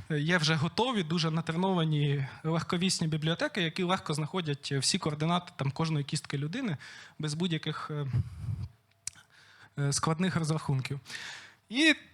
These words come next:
встає найцікавіше. Ми починаємо грокати алгоритми. Хтось знає слово грокати взагалі? Що це таке? Н-, є? Клас, блін, я радий. Е, коротше, це неологізм. Неологізм від, від вісімдесят восьмого року.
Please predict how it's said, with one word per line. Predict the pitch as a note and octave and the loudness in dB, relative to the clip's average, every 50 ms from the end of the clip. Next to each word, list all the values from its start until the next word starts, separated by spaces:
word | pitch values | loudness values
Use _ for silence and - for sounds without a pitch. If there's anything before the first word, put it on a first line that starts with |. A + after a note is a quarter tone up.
| _ _ _ - | _ _ _ 0
встає | - - - G3+ F#3+ A3 A#3+ | 2 4 4 4 6 6 6
найцікавіше. | A#3+ A3 G3 - - - - F3+ F3 E3+ C#3+ - - C3+ | 6 6 4 2 0 0 2 2 4 4 4 4 4 4
Ми | C#3+ F#3+ | 2 2
починаємо | - A3 - - - F#3 A3 A3+ G3+ F3 D3 | 2 2 0 2 4 4 6 6 6 6 6
грокати | B2 C3+ E3 G#3 G#3+ - - F3+ - - F3+ | 6 6 6 4 2 2 2 2 4 4 4
алгоритми. | F#3 E3+ D3 F3 F3+ E3 D3 - C#3 D3 | 6 6 4 4 4 2 -2 -2 -2 -4
Хтось | C#3+ - - G#3+ | -2 0 2 2
знає | F#3+ F#3+ C4 D#4 C#4+ | 4 6 6 6 6
слово | A#3 - - G3+ F#3+ F3 D#3+ | 6 4 2 2 4 4 4
грокати | D3 D#3 D#3+ D3+ - C3+ C3 - C#3+ | 4 2 2 0 -2 -2 -2 0 0
взагалі? | C3+ C3 D3+ D3 C#3+ C#3+ C#3 C3+ | 0 0 2 2 2 2 2 2
Що | C3+ - - | 2 2 0
це | D#3 - - | 0 0 -2
таке? | - D3 - - C3 - - - - - - - - - - - - _ - - | -2 -4 -2 -2 -4 -4 -4 -10 -8 -8 -10 -12 -12 -18 -20 -20 -20 _ -10 -6
Н-, | D3 D#3+ - - _ _ _ - | -6 -6 -6 -8 _ _ _ -2
є? | D3+ D3 F3 G#3 B3+ - - - | 2 4 6 6 4 4 0 0
Клас, | - F3 F3 F3 E3+ D#3+ D#3 - - | 2 6 8 8 8 8 8 4 2
блін, | E3 D#3 F#3 F3+ E3 D#3+ | 0 2 4 4 4 4
я | D#3+ F#3+ | 6 6
радий. | G3+ F#3 D#3 C#3+ C#3+ C#3 - - - - - - - - - - | 6 6 6 4 2 0 0 -4 -4 -4 -4 -6 -6 -6 -2 2
Е, | D3+ D3+ D3 C#3+ | 4 4 4 4
коротше, | - G#3 A3 G#3 - F3 | 4 4 4 4 4 4
це | D#3+ - A3 A#3 | 6 6 6 8
неологізм. | A3 G#3+ G#3 F#3+ F#3 F3+ D#3+ F#3 G3+ A#3+ B3+ D4+ D#4 C#4 - - - - | 8 8 8 8 6 6 6 4 4 2 2 0 -4 -4 -6 -12 -4 0
Неологізм | F3 F#3 F#3 F#3 F#3 F#3 A#3 A#3+ G3 G3 | 2 2 4 4 4 4 4 4 4 4
від, | D#3+ F3 D#3+ E3+ F3+ E3 E3+ D#3+ | 4 4 0 0 -8 -4 -2 -2
від | F3+ D#3+ D#3+ D3+ | -2 0 2 2
вісімдесят | F3+ F3 - F#3 F3+ E3+ - F3+ D#3+ - | 2 4 4 2 2 2 2 2 2 2
восьмого | D#3+ D#3+ - - E3+ F3+ | 2 2 4 4 2 2
року. | A3+ D4+ - - G3+ | 2 0 0 0 -2